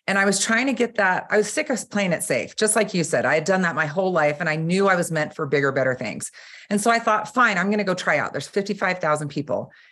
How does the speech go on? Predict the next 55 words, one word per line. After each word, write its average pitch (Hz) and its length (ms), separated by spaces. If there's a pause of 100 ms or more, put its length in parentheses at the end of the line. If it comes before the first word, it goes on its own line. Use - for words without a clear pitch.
And 226 100
I 262 100
thought, 220 320
I 226 60
mean, 220 220
there's 277 260
really 170 280
good 147 180
singers 123 420
that 147 120
are 143 80
doing 143 200
this. 113 160
So 214 120
I'm 247 100
driving 185 400
there. 175 400 (240)
I 226 60
didn't 254 120
even 220 160
know 185 120
what 180 160
songs 156 340
I 160 80
was 156 140
gonna 156 160
sing. 156 480 (360)
I 226 140
get 233 200
there, 208 200
there's 180 180
no 180 160
parking. 135 440
And 143 80
I'm 143 80
like, 151 180
"Well, 214 320
I'll 247 220
stay 208 400
if 180 180
there's 165 180
a 156 60
parking 135 320
spot." - 280 (300)
And 202 140
all 220 100
of 220 60
a 220 40
sudden, 208 360
one 180 300
right 180 320
in 190 160
front 185 220
of 170 40
the 156 180